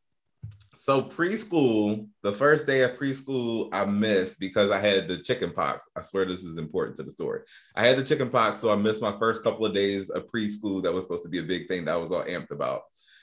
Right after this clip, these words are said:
So I finally get to preschool after the chicken pox. It's my first day with all my classmates. And my mom goes to pick me up, and they were like,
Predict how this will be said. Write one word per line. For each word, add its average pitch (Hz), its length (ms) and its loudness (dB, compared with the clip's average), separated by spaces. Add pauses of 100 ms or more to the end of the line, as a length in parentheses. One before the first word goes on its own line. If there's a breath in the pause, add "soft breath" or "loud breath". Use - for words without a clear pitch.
(140)
So 131 140 4
I 120 120 6
finally 143 380 6
get 143 180 4
to 156 60 4
preschool 117 960 0
after 120 360 0
the 117 120 -6
chicken 135 380 -2
pox. 92 560 0 (280)
It's 127 240 6
my 131 160 6
first 120 300 2
day 113 140 4
with 104 180 2
all 107 160 2
my 107 160 0
classmates. 90 840 -4 (580)
And 113 800 4 (800)
my 107 140 2
mom 123 280 4
goes 127 240 4
to 127 80 -2
pick 117 220 -4
me 110 160 0
up, 101 240 4
and 98 180 -2
they 104 140 0
were 104 140 2
like, 98 540 2